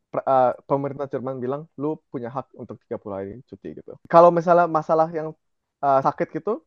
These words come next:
pemerintah, ah, bukan pemerintah Jerman sih. Itu lu bisa, apa ya namanya? Lu nggak harus, gimana ya? Kalau misalnya di Indo lu sakit harus bener-bener buktinya bahwa kalau lu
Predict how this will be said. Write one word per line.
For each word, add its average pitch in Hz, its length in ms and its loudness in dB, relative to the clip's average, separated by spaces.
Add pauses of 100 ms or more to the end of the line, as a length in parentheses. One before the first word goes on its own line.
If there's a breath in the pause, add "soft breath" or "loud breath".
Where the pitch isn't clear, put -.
(380)
pemerintah, 180 380 2 (120)
ah, 147 240 8
bukan 123 200 -8
pemerintah 120 280 -8
Jerman 131 200 -6
sih. 113 120 -8 (600)
Itu 170 200 0 (400)
lu 208 120 -2 (280)
bisa, 143 460 -6 (600)
apa 175 220 -2
ya 104 80 0 (200)
namanya? 110 280 -8 (420)
Lu 190 60 4 (240)
nggak 139 240 6 (120)
harus, 147 320 2 (880)
gimana 175 260 -2
ya? 120 60 0 (160)
Kalau 175 200 6
misalnya 175 320 0
di 165 40 -2 (200)
Indo 160 220 -4 (120)
lu 240 60 -8 (200)
sakit 160 300 -4
harus 143 180 -2 (300)
bener-bener 151 340 -4
buktinya 143 340 -6 (100)
bahwa 117 360 -4
kalau 120 220 -2
lu 139 60 -6